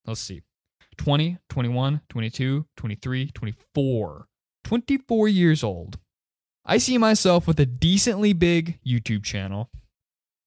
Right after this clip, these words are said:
I see myself working with a decent amount of clients. We'll see if furniture flipping at that point. I probably will not be furniture flipping five years from now,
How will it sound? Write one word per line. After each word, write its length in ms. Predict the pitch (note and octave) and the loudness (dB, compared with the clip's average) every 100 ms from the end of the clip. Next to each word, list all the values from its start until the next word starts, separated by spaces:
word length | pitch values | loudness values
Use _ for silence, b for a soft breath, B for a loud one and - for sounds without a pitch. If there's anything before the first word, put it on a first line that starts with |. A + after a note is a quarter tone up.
| _ _ _ _ _ _ _ | _ _ _ _ _ _ _
I 100 | - | -2
see 220 | D3+ F3 | 0 2
myself 840 | D#3+ C#3 C3+ - B2 A#2 A#2 - - _ _ _ _ _ _ _ _ _ _ - | 0 0 0 0 0 0 -2 -12 -20 _ _ _ _ _ _ _ _ _ _ -2
working 400 | C#3 D3 D#3+ D3 | 2 2 2 0
with 100 | C#3+ | 0
a 60 | |
decent 380 | C3 C#3 D#3 F3 | 0 2 2 2
amount 240 | E3 D#3+ D#3+ | 2 2 0
of 80 | |
clients. 800 | - D3+ A#2 A2+ A2 - - - - _ _ _ b | -2 -2 0 2 0 -4 -8 -10 -18 _ _ _ b
We'll 120 | D3 E3+ | 8 8
see 260 | - A#3 | 6 4
if 80 | A3 | 2
furniture 440 | - F3+ F3 F3 | 4 4 4 4
flipping 340 | E3 E3+ E3 D3+ | 4 2 4 2
at 100 | C3 | 4
that 200 | C#3 C3 | 2 4
point. 220 | D3 C3+ | 2 4
I 60 | C3+ | 2
probably 480 | - F3 E3+ D#3 | 4 4 4 4
will 140 | C3+ B2 | 2 4
not 300 | B2 A#2+ B2 | 6 6 4
be 100 | A#2+ | 2
furniture 420 | - A2+ A2 A2 | 2 2 2 0
flipping 480 | - A2 A2+ A2 G#2 | 0 0 2 2 0
five 340 | - A2 G#2 | 2 2 2
years 240 | G#2 G#2 A2+ | 2 2 0
from 180 | A#2 | 0
now, 280 | A2+ A2+ A#2 | 4 4 4